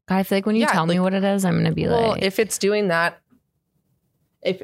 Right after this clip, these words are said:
Speaker 2: I'm guessing if you're pull-, g-,
Speaker 1: Is
Speaker 2: gripping it,
Speaker 1: this
Speaker 2: it's turning.
Speaker 1: Is this for, um,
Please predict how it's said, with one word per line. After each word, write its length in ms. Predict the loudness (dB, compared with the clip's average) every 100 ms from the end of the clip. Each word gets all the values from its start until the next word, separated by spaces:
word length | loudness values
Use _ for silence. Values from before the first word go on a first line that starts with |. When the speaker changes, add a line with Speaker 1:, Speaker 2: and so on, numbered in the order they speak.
| -6
Speaker 2:
I'm 140 | -2
guessing 380 | 2 2 2 2
if 140 | 0
you're 100 | 0
pull-, 380 | -2 0 0 0
g-, 140 | 0 0
Speaker 1:
Is 160 | 2
Speaker 2:
gripping 300 | 0 0 0
it, 220 | 2 2 0
Speaker 1:
this 40 |
Speaker 2:
it's 220 | 0 -2 -4 -10
turning. 720 | -2 0 0 0 0 -2 -4 _ _ _ -2
Speaker 1:
Is 260 | -2 0
this 420 | 0 2 2 0
for, 920 | -2 -2 0 2 2 2 2 2 0 0
um, 560 | 0 0 0 -4 -4